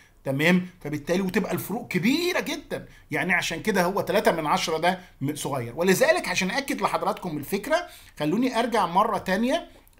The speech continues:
أرجع مرة تانية مع حضراتكم، وأرجع أكبر الشاشة مرة تانية.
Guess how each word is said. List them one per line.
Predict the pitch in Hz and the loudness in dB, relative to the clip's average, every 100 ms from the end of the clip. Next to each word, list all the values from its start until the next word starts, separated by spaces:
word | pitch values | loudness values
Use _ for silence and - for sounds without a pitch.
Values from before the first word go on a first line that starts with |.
| 170 | 0
أرجع | 180 170 | 0 0
مرة | 143 175 196 | 0 0 0
تانية | 160 185 185 156 151 - - | 0 0 2 0 -4 -10 -8
مع | 139 165 | 0 2
حضراتكم، | 147 143 139 185 - 262 269 - - 143 | 2 -2 0 -2 0 -4 -2 -6 -12 -6
وأرجع | 151 180 170 147 | 0 0 2 0
أكبر | 131 175 156 135 | 0 -4 -2 -2
الشاشة | 131 - 170 160 135 | 0 0 0 0 -2
مرة | 135 160 156 | 0 0 -2
تانية. | 131 156 180 220 302 | -2 0 2 2 -2